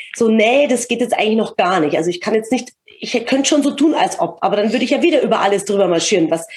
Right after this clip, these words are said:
und dass ich jetzt keine Nähe will, heißt ja nicht, dass ich ihn nicht will oder nicht, nicht, ihn nicht liebe, sondern dass ich im Moment einfach meinen Raum brauche, um mich überhaupt zu regulieren. Und, und es ist nun mal so, er kann mich nicht regulieren. Ich kann mich nur selbst regulieren.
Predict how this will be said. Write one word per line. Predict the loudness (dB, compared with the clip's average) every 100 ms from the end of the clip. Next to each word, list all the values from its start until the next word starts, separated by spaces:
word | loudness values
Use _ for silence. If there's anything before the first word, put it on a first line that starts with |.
| -18 -4
und | -2 -2 -2
dass | -2 0
ich |
jetzt | -2 -2
keine | 0 2
Nähe | 2 2
will, | 2 0
heißt | 0 0
ja |
nicht, | 0 0
dass | -2
ich | -6 -8 -8
ihn | -2 -2
nicht | 0 0
will | 2
oder | 2
nicht, | 0 -2 -4 -4
nicht, | -4 0
ihn | 0
nicht | 0 0
liebe, | 0 2
sondern | 0 0 0 -6 -6
dass | -6 -4
ich | 0 0 -2 -2
im | 0
Moment | 2 2 2 0 -2
einfach | -4 -2
meinen | 0 2
Raum | 2 2 2 2
brauche, | 2 2 -2 -8 -4
um | 0 2
mich | 2 0
überhaupt | -2 0 0 -2 -4 -16 -20 _ _ _
zu | -2 0
regulieren. | 2 2 2 2 2 -2 -8 _ _ _ -20 -6
Und, | -2 -2 -6 _ -2
und | -2
es | 0
ist | -2 0
nun | 2 2
mal | 0
so, | -2
er | 0 -2 0
kann | 0 2 2
mich | 2 2
nicht | 0 0 -2
regulieren. | 0 0 0 -4 -8 -16 -6
Ich | -4 -2
kann | 0 2 2
mich | 2
nur | 0 0
selbst | 0 -2 -2 -2
regulieren. | 0 0 -2 -6